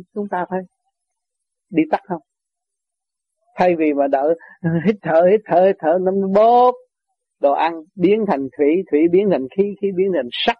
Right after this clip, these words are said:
nó mới hợp tác với vũ trụ. Còn đây ta làm cho nó hợp tác vũ trụ ngay. Khi vô ta làm pháp luân, hít vô đầy rúng, đầy ngực tung lên bộ đầu, thở ra. Nó vận chuyển,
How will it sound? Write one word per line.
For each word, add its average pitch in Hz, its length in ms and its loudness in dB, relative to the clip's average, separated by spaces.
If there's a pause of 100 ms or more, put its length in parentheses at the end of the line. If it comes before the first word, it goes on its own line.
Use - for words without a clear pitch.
nó 180 200 -6
mới 175 160 -12 (120)
hợp 123 260 -6
tác 165 120 -2 (100)
với 170 180 -6
vũ 135 140 -4
trụ. - 120 -12 (540)
Còn 156 180 0
đây 175 200 2
ta 185 100 -2
làm 160 220 -4 (100)
cho 180 100 -2
nó 196 180 -6
hợp 147 180 -6
tác 180 100 -6 (100)
vũ 180 200 -14
trụ 151 160 -8
ngay. 175 180 -8 (960)
Khi 180 200 2
vô 190 160 4
ta 185 140 -2
làm 147 240 0
pháp 196 180 -4
luân, 190 160 0 (1500)
hít 220 200 0
vô 180 80 2
đầy 151 140 2 (100)
rúng, 233 220 0
đầy 151 120 0
ngực 147 160 0 (120)
tung 180 160 0
lên 185 120 0
bộ 156 140 0
đầu, 135 300 0
thở 165 260 0
ra. 180 140 -6 (760)
Nó 196 80 0
vận 185 400 4
chuyển, 190 260 4